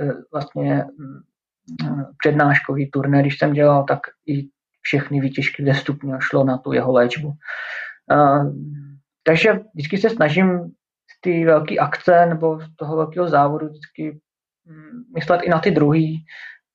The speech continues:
a nejen na sebe, protože ve finále to, co já jsem zjistil, že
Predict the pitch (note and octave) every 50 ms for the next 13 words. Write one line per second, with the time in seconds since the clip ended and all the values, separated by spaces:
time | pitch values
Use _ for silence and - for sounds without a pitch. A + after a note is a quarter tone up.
0 | _ _ D3+ D3 D3 D3 D3+ D3+ D3+ D#3+ E3 E3+ D#3+ D3+ D3+ - F3 E3 E3 D3
1 | D#3 D3 - - D3 D3 D#3+ D#3+ D#3 E3 D#3+ D3+ D3 - G3+ E3+ E3+ E3+ E3 E3+
2 | E3+ E3 E3 - - _ _ _ _ _ _ - D3+ C#3+ - - E3+ D#3 D3+ D#3+
3 | E3+ E3 D#3 D3 D3 D3+ - - D#3 D#3 D3+ D#3 D3+ D3 D#3 D#3+ D#3 D3+ D3+